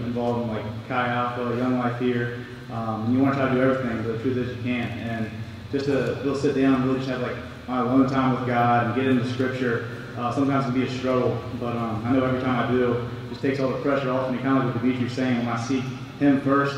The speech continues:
everything else is added on to me, and He ends up putting me in the right spot. So that's kind of the struggle I'm going through right now, is just, um, balance my time the correct way and the way God wants me to.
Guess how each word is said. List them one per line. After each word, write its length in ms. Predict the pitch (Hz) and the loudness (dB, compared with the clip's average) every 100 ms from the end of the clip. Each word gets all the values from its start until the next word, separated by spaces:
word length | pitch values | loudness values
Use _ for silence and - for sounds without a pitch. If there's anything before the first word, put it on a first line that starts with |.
| 135 | 0
everything 240 | 135 135 | 4 6
else 160 | 131 117 | 6 4
is 80 | 123 | 2
added 220 | 127 120 | 2 4
on 220 | 123 120 | 2 2
to 40 | |
me, 60 | 113 | 0
and 120 | 117 | 0
He 140 | 127 120 | 0 0
ends 100 | 107 | 0
up 100 | 143 | 0
putting 200 | 120 120 | 2 2
me 60 | |
in 80 | 110 | 2
the 60 | 113 | 0
right 160 | 110 | 0
spot. 420 | 117 117 117 - | -2 -2 -2 -2
So 340 | 113 113 110 - - - | -2 -2 -2 -4 -10 -8
that's 160 | 135 135 | -4 -2
kind 280 | 156 139 127 | 2 4 4
of 80 | 127 | 2
the 60 | |
struggle 260 | 131 151 143 | 2 4 6
I'm 80 | 135 | 6
going 240 | 135 139 | 6 6
through 180 | 139 135 | 6 6
right 120 | 127 | 6
now, 400 | 123 127 127 123 | 4 2 2 2
is 160 | 123 117 | 0 -2
just, 120 | - - - - - | -4 -8 -10 -12 -8
um, 480 | 117 110 104 104 - - - - | -6 -4 -4 -6 -10 -12 -12 -6
balance 260 | 127 135 131 | 0 2 2
my 120 | 127 | 0
time 360 | 120 123 127 127 | 0 2 2 2
the 140 | 127 | 0
correct 260 | 127 127 123 | 0 2 2
way 140 | 123 | 2
and 120 | 120 | 2
the 60 | 117 | 2
way 60 | 110 | 0
God 260 | 113 107 | 0 0
wants 160 | 107 - | -2 -4
me 80 | - | -6
to. 160 | 104 | -6